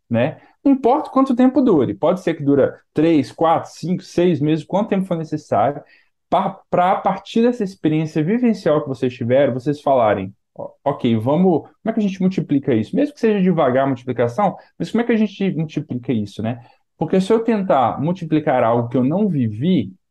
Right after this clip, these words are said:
é, a possibilidade de não dar certo é muito alta, né? Porque eu não tenho, é, a experiência prática de ter acontecido isso. Então, eu diria que esse talvez seja o primeiro passo, né? Como Jesus, né? Ele começou a andar com os doze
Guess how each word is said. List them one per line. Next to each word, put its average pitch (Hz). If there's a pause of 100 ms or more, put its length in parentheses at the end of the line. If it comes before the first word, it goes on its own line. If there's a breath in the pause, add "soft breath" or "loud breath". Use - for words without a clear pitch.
(180)
é, 123
a 104
possibilidade 170
de 147
não 160
dar 160
certo 151
é 165
muito 175
alta, 143 (100)
né? 110
Porque 120
eu 156
não 165
tenho, 170 (300 soft breath)
é, 107
a 120
experiência 175
prática 170 (180 soft breath)
de 120
ter 143
acontecido 143
isso. 117
Então, 170
eu 190
diria 185
que 202
esse 185
talvez 185
seja 196 (300 soft breath)
o -
primeiro 180
passo, 147
né? 139
Como 285
Jesus, 175
né? 117
Ele 139
começou 175
a 165
andar 160
com 185
os 151
doze 170